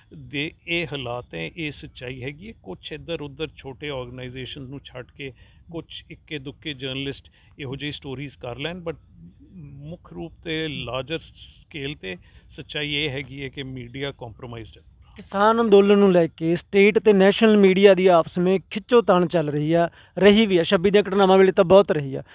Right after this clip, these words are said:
Speaker 2: ਤੁਸੀਂ ਦੋਵਾਂ ਦੀ ਭੂਮਿਕਾ ਨੂੰ ਕਿਵੇਂ ਦੇਖਦੇ ਹੋ ਅੰਦੋਲਨ ਦੇ ਬਾਰੇ 'ਚ?
Speaker 1: ਦੇਖੋ,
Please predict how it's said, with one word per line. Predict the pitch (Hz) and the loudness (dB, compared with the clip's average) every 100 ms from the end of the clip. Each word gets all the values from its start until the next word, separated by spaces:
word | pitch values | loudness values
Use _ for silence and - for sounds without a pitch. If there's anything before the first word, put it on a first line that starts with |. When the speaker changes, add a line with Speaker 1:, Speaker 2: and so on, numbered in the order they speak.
| - _ | -20 _
Speaker 2:
ਤੁਸੀਂ | 247 269 | -4 -2
ਦੋਵਾਂ | 220 254 277 | 2 4 4
ਦੀ | 277 | 4
ਭੂਮਿਕਾ | - 262 202 190 208 | 2 2 2 2 2
ਨੂੰ | 202 202 | 4 2
ਕਿਵੇਂ | - 220 220 | 2 4 4
ਦੇਖਦੇ | 175 151 156 | 2 0 -2
ਹੋ | 170 | 2
ਅੰਦੋਲਨ | 175 175 180 | 4 4 2
ਦੇ | 165 | 0
ਬਾਰੇ | 151 151 | -4 -8
'ਚ? | - _ _ _ _ _ - | -12 _ _ _ _ _ -20
Speaker 1:
ਦੇਖੋ, | - 254 151 | -14 -14 -14